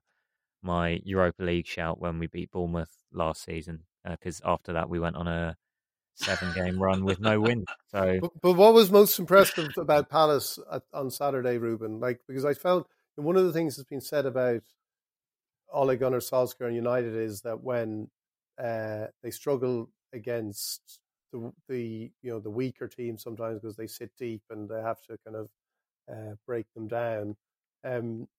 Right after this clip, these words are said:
Speaker 2: but Palace seem to kind of go, like, as much as the Roy Hodgson team will, they seem to be,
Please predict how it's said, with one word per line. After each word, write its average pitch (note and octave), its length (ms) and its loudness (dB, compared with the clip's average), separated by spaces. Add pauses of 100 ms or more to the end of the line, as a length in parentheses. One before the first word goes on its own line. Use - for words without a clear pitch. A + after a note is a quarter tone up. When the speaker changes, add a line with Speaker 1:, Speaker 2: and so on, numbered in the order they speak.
(140)
Speaker 2:
but C#3 140 -10
Palace F3+ 360 2
seem D3 160 -2
to B2+ 120 -10
kind C3 140 -6
of A#2 100 -6
go, B2+ 220 0 (200)
like, C#3+ 200 4
as C#3+ 160 0
much D#3+ 140 2
as - 40 -14
the C3 120 2
Roy C3 180 6
Hodgson B2 360 0
team A#2 460 -4
will, C#3+ 260 8
they A#2 120 2
seem D#3+ 180 -4
to C#3 60 -10
be, C#3+ 200 -6